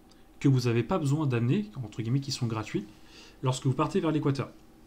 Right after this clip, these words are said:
Lorsque vous partez vers le nord, vous avez pas ces trois cent cinq mètres par seconde. Et lorsque vous partez en contra, vous luttez contre ces trois cent cinq mètres par seconde. Donc vous avez un delta, entre guillemets, de sept cents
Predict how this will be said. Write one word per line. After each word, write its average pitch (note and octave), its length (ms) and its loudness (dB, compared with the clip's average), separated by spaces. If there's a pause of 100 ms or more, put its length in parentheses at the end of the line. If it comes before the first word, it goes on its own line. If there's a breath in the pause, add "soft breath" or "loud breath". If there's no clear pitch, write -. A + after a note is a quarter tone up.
(160)
Lorsque C3 180 2
vous C3+ 120 8
partez D#3 280 0
vers B2 140 4
le G#2+ 80 2
nord, G3+ 480 0
vous A2+ 140 -4
avez A2+ 100 0
pas G#3 180 -2
ces F3+ 140 -4
trois - 160 -4
cent C#3 160 -2
cinq D#3+ 340 -8
mètres C#3+ 240 4
par C#3+ 120 -4
seconde. A#2 260 -2 (560 loud breath)
Et C#3 60 4
lorsque B2 240 2
vous A2+ 100 2
partez C#3+ 320 0
en A2+ 100 2
contra, C#3 480 0 (280)
vous B2 160 4
luttez F#3 440 6 (440)
contre C3+ 180 0
ces C3+ 80 2
trois C#3 180 -2
cent C#3+ 120 -4
cinq D3+ 240 -6
mètres C#3 120 -6
par C#3 120 -4
seconde. A2+ 260 -2
Donc A2 100 -6
vous G#2+ 120 -4
avez G#2+ 100 -6
un G#2 100 -4
delta, A#2+ 460 0 (580 loud breath)
entre A#2+ 220 -2
guillemets, A#2 240 2
de B2+ 100 4
sept C3 240 0
cents C#3 240 0